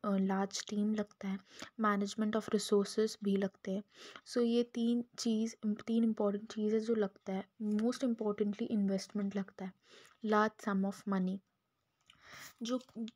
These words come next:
ये पूरा जो प्रोसेस है वो एक क्रिएटिव प्रोसेस है, ठीक है? ज-, जैसे कि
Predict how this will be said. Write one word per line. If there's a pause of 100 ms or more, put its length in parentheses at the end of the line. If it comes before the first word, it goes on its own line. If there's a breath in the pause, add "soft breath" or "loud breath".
(100)
ये
पूरा
जो
प्रोसेस
है
वो
एक (120)
क्रिएटिव (140)
प्रोसेस
है, (520 soft breath)
ठीक
है?
ज-,
जैसे
कि